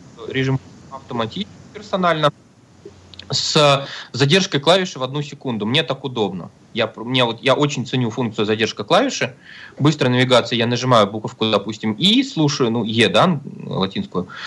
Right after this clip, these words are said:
Слушаю, какой, э, какое это поле ввода, если их несколько. И, соответственно, если оно мне не нужно, я быстренько раз нажимаю, ещё раз букву Е и так далее, и так далее. А если за секунду я понял, что оно мне нужно, а, в-,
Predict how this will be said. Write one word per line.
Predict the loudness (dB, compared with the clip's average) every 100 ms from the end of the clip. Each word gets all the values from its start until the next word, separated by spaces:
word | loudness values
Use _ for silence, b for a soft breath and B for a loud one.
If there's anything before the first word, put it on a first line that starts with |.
| B B
Слушаю, | 0 2 2 2 2
какой, | 2 2 4 4 4 4
э, | 4 6 6
какое | 2 4 4
это | 4
поле | 0 2 4
ввода, | 2 4 4 6
если | 2 2
их | 0 2
несколько. | 2 2 -4 0 0 0 b b b _
И, | 2 2
соответственно, | 2 0 0 0
если | 0 2
оно | 4
мне | 4 4
не |
нужно, | 4 4 4
я | 2
быстренько | 2 -2 -4 0 4
раз | 4 2
нажимаю, | -4 -2 0 0
ещё | 4 4
раз | 4
букву | -2 -4
Е | 0 0
и |
так | 0 0
далее, | 2 2 0
и |
так | -2
далее. | -2 -2 -4 B B B B
А | 2
если | 4 4 2
за | 0
секунду | -2 -2 0 2
я | 4 4
понял, | 4 0 0
что | 2 2
оно |
мне | 4 4
нужно, | 4 6 6
а, | 6 6 6 8 6 4 -4 -16 -2
в-, | 0 0